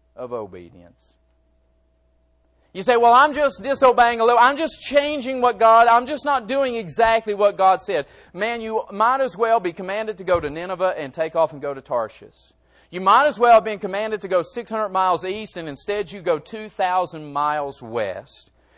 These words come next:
You see, Jonah was literally going to the end of the world, as far away as he possibly could. Why would he do that?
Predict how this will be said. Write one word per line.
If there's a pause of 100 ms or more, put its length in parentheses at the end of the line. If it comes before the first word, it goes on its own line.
(120)
You
see, (120)
Jonah
was
literally
going (240)
to
the
end
of
the
world,
as
far
away
as
he
possibly
could.
Why
would
he
do
that?